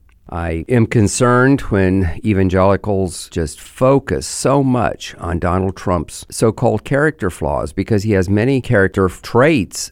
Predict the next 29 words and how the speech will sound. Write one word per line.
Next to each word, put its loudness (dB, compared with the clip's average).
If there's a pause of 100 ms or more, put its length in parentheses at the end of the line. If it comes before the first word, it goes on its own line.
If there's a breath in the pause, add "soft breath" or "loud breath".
(100)
that 2
are 0
admirable, 0
such -2
as 2
he -4
keeps -8
his -6
promises, -4
which -4 (360 loud breath)
very, 4
very 2
few -4
politicians -6
actually -10
do. -10 (380)
I -4
think -4
there's -2
a 0
lot 2
of -2
hypocrisy -6
when -8
evangelicals 0
want 0
to -2
be -4
respected -6